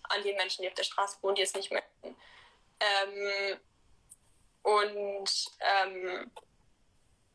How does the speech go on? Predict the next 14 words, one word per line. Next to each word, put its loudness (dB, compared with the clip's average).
ja, 4
bei 2
den -4
restlichen, -4
also -2
ich -12
bin 0
jetzt 0
nicht, -4
ich -8
bin 0
wie -2
gesagt 0
keine 0